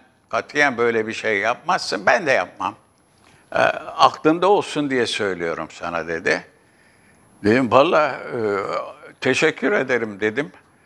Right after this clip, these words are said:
Zaten böyle şeyler olduğu da kulağıma geçiyordu falan. Yani böyle bir konuşma oldu. Şimdi benim de aklımda, ilk defa anlatıyorum, ilk defa yazıyorum. Çünkü bu tip işlerde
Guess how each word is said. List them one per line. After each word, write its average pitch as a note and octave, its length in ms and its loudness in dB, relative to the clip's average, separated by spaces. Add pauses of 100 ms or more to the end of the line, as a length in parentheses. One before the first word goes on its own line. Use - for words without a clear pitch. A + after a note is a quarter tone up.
(360)
Zaten D#3+ 540 4
böyle F3+ 220 2
şeyler C#3+ 380 2
olduğu C#3+ 420 0
da C#3+ 120 2
kulağıma C#3 440 2
geçiyordu A#2 920 -4
falan. A#2+ 300 -2 (340)
Yani A#2 300 2
böyle C#3+ 280 2
bir E3 80 -4
konuşma F3 540 0
oldu. A#2 280 -4 (800)
Şimdi F#3+ 400 2
benim A3 320 2
de D#3 80 2
aklımda, D#3 800 -2 (960)
ilk G3+ 220 4
defa D3 300 6
anlatıyorum, C3 640 -2
ilk D#3+ 200 -2
defa A#2+ 320 2
yazıyorum. G2 600 -2 (500)
Çünkü C#3 400 0
bu F#3 120 4
tip - 280 -8
işlerde D3+ 680 2